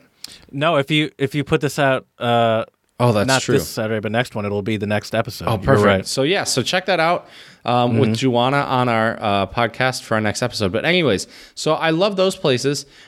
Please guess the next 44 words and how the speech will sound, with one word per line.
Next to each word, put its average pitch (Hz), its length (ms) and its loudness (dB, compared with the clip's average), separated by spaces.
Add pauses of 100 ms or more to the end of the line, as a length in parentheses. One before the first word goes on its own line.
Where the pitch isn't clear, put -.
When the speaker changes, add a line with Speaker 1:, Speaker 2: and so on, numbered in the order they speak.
(140)
Speaker 2:
I 170 100 0
don't 247 120 2
know 220 120 2
why, 156 240 2
Jared, 131 260 0
but 123 120 -2
since 147 220 -2
I've 135 140 2
moved 180 240 0
here, 123 320 2
I 139 80 2
eat 190 180 0
a 180 60 4
lot 147 240 2
of 127 100 0
Czech - 240 -2
food 120 200 2
in, 101 180 2
in 101 220 -4
Chomutov, 98 520 0
in 87 80 -2
my, 87 200 -2
the 98 120 -2
town 101 220 0
where 90 100 2
I'm 90 120 0
living. 85 260 2
So - 120 -4
I 117 60 4
don't 170 380 0 (480)
usually 143 300 0
go 131 120 2
for 117 140 -4
Czech 123 320 0
food 113 220 2
in 92 120 -2
Prague. 82 420 -2 (320)
So - 140 -6
I 143 60 4
go 180 160 0
for 147 160 0
other 143 180 4
Speaker 1:
Mm-hmm. 113 60 0
Speaker 2:
stuff. - 360 -6